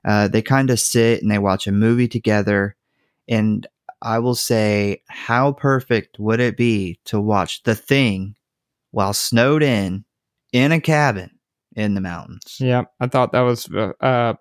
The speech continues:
Speaker 2: perfect movie for the time.
Speaker 1: And that, and she wants to turn it off.
Speaker 2: I wanna go there and watch it.
Speaker 1: Ah, yeah.
Speaker 2: I, I wanna,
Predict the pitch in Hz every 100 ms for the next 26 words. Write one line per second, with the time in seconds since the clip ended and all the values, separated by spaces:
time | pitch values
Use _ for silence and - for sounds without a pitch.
0 | _ 135 135 - 123 - - _ _ _
1 | _ _ _ _ _ _ _ - 135 120
2 | 113 104 - _ _ _ 123 113 110 113
3 | 110 104 110 143 165 139 135 - 202 285
4 | 160 127 - 151 - 165 170 190 220 214
5 | 127 - - - - 170 135 110 107 110
6 | 107 107 107 107 110 156 185 110 - -
7 | 120 147 160 113 110 113 104 - 120 147
8 | 113